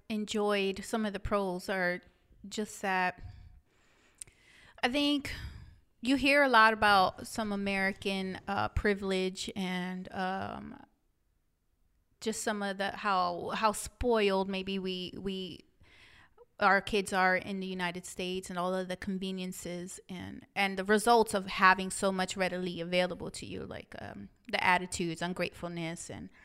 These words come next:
you know, I hear a lot of that from, from friends and my family members, but,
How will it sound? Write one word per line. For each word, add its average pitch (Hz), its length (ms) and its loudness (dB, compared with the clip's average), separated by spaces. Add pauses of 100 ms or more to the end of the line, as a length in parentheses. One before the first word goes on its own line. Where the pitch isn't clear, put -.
(240)
you 185 80 -10
know, 185 80 0
I 180 100 6
hear 196 220 4
a 170 60 4
lot 165 200 2 (280)
of 196 100 -10
that - 240 -2
from, - 340 -6
from 214 240 0
friends 170 420 -4
and 165 120 -6
my 156 100 -4
family 175 400 -6
members, 185 500 -10
but, 175 220 -2